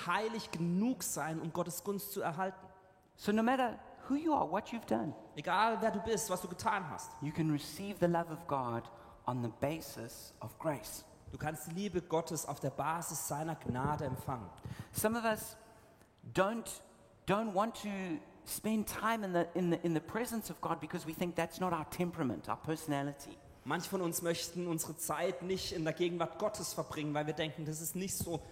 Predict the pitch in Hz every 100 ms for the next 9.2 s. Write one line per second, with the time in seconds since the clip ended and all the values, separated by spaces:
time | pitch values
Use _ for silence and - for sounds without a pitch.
0 | - - 156 160 156 175 - 156 160 -
1 | 170 - 202 127 - - - 170 - 190
2 | - 226 214 214 220 214 208 - 190 185
3 | - 180 170 - - - - - 196 202
4 | - 208 - - 147 160 - 117 101 90
5 | - 180 190 170 165 147 123 - 143 -
6 | - 110 - 98 85 - 175 175 175 -
7 | 151 160 156 139 143 151 - - - 120
8 | - 87 - 156 151 170 202 202 - 196
9 | 190 180